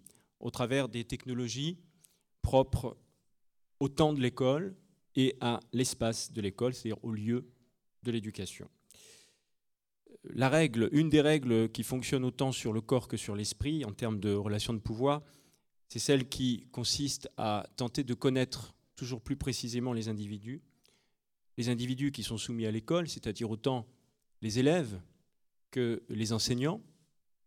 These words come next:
Il faut classer, il faut trier. Euh, les ag-, les individus sont des objets à connaître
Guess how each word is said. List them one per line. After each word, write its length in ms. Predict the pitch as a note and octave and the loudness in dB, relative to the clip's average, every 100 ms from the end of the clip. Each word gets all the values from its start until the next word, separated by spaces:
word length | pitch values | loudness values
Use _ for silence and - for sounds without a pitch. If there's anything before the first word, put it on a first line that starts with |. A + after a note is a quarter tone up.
| _ _ - _ _ | _ _ -20 _ _
Il 120 | B2 | -4
faut 420 | A2+ - D3 C#3 - - _ | -2 4 6 6 2 -14 _
classer, 480 | - C#3+ - E3+ G3 - _ _ _ _ _ _ - | 2 6 6 6 2 -6 _ _ _ _ _ _ -6
il 120 | A#2 | -6
faut 180 | - C3 | 0 0
trier. 460 | - D3+ B2+ C#3 - - _ _ _ _ _ _ _ _ - - | 0 -2 2 0 -2 -12 _ _ _ _ _ _ _ _ -12 -4
Euh, 440 | G2+ G2+ G2+ - - - - | -2 0 -2 -4 -8 -10 -4
les 300 | A#2 D3 D3 | 2 4 4
ag-, 180 | C#3 B2 | 2 2
les 200 | C3 C#3 | 0 0
individus 320 | C#3 C#3+ D3 | -2 -4 -4
sont 200 | - B2 | -4 -4
des 240 | A#2 A#2 | 0 2
objets 420 | C3+ A#2+ D3 C3+ - - _ _ - | 2 2 4 4 2 -12 _ _ -6
à 80 | |
connaître 760 | A#2 C3 A#2 C#3 F3+ - - - | 0 2 4 2 0 -6 -14 -16